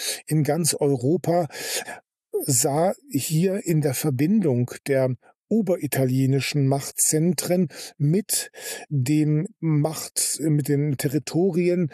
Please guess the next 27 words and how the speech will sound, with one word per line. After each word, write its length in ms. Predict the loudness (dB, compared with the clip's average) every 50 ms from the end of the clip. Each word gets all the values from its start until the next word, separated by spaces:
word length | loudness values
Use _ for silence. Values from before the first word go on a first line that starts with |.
| -8 -18 -18 -20 _ -20 -20 _ _ _ -4
in 260 | 0 2 2 2 2
Bur-, 260 | 2 2 0 0 -4 -8 _
in 160 | -4 -2 -2
dem 140 | -2 -2 -2
alten 380 | -2 -2 -2 -2 0 0 0 0
burgundischen 680 | 2 0 -2 0 0 2 2 2 2 0 -2 -2 -4 0
Herrschaftsteil, 840 | 0 0 0 0 0 -2 -4 -2 -2 -6 -4 -2 0 0 0 0 0
also 260 | 0 0 0 0 0
den 240 | 0 0 0 2 2
Niederlanden 840 | 2 2 2 2 2 2 2 2 2 2 2 2 2 2 0 0 0
und 480 | 0 0 0 0 0 -2 -4 -4 -2
den 200 | -2 -2 -2 -2 _ -10 -20 -18 -6
dann 200 | -2 0 0 0
spanischen 720 | -2 -2 0 0 2 2 2 2 0 0 0 0 0 0 0 -4 -14 -16 -4 -2
Niederlanden, 880 | 0 2 2 2 2 2 2 2 2 2 2 2 0 0 0 0 0 -2 -4 -12 -12 -12 -10 -4
ganz 320 | -2 -2 0 0 -4 -4
den 260 | -2 0 0 0 0 0
entscheidenden 1000 | -2 0 0 0 0 2 2 2 2 2 2 2 2 2 2 2 0 -2 -6 -12 -4
Punkt, 560 | -2 0 2 2 0 0 -4 -10 -12 -12 -6
dass 200 | -2 -2 0 0
hier 240 | -2 -2 -2 -2 0
eine 200 | 2 2 2 4
Landbrücke 720 | 4 2 2 2 0 -2 -2 -4 -4 -4 -2 -2 -4 -4 -2
zwischen 500 | -2 -2 0 0 0 0 2 2 2 2
diesen 240 | 2 2 2 2 2
Herrschaftsteilen 840 | 2 2 0 0 0 -2 -2 -2 -2 -2 0 -2 0 0 0 0 0
besteht. 680 | -2 -4 -4 -2 -2 -4 -4 -4 -4 -4 -4 -4